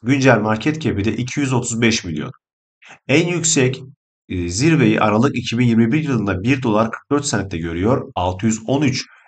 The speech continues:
e, milyon Ocean var ve güncel market cap'i de, şey, en yüksek market cap'i de sekiz yüz seksen iki milyon dolarmış. Şimdi günümüzdeki arz ile geçmişte gördüğü bu en yüksek market cap'e ulaşabilmesi için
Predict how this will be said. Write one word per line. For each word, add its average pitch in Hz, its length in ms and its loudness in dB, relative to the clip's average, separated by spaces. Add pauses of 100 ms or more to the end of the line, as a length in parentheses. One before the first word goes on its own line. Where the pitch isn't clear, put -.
e, 101 160 -2
milyon 98 380 0
Ocean 135 540 0
var 143 200 4 (280)
ve 98 100 -2
güncel 131 360 4
market 113 480 0
cap'i 98 240 -4
de, 92 160 -2
şey, 92 280 -4
en 117 60 2
yüksek 127 320 0
market 107 440 0
cap'i 95 240 -2
de 127 160 2 (180)
sekiz 110 300 -2
yüz 131 200 0
seksen 120 320 0
iki 120 200 0
milyon 110 400 0
dolarmış. 95 640 0 (360)
Şimdi 160 260 -2
günümüzdeki 143 640 0
arz 160 340 4
ile 95 300 0 (100)
geçmişte 90 480 -4
gördüğü 160 320 4
bu 107 140 0
en 160 220 0
yüksek 117 360 -2
market 104 460 -4
cap'e 101 220 -2
ulaşabilmesi 104 840 -2
için 160 320 -4